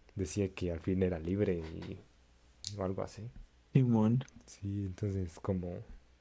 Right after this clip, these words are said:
Speaker 1: como celebración, el próximo capítulo vamos a tener aquí a Pablo Londra de,
Speaker 2: <laughs>
Speaker 1: de invitado.
Speaker 2: Cabal. Ya
Speaker 1: Si
Speaker 2: estamos en contacto con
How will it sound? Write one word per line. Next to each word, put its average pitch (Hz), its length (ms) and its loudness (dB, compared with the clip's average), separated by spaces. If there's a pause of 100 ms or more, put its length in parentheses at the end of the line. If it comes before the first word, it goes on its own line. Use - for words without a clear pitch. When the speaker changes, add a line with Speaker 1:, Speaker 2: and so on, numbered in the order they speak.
(1080)
Speaker 1:
como 90 420 -4 (440)
celebración, 95 880 2 (120)
el 95 200 -4
próximo 98 500 -4
capítulo 107 420 -4
vamos 92 160 -4
a 90 40 -10
tener 90 240 0
aquí 90 300 -4
a 85 80 -8
Pablo 87 300 -6
Londra 92 340 -8
de, 92 80 -12 (600)
Speaker 2:
<laughs> - 800 4 (320)
Speaker 1:
de 101 120 -4
invitado. 101 420 2
Speaker 2:
Cabal. 127 400 8 (1200)
Ya 131 100 8
Speaker 1:
Si - 0 -
Speaker 2:
estamos 131 400 6
en 135 140 6
contacto - 540 6
con 85 200 4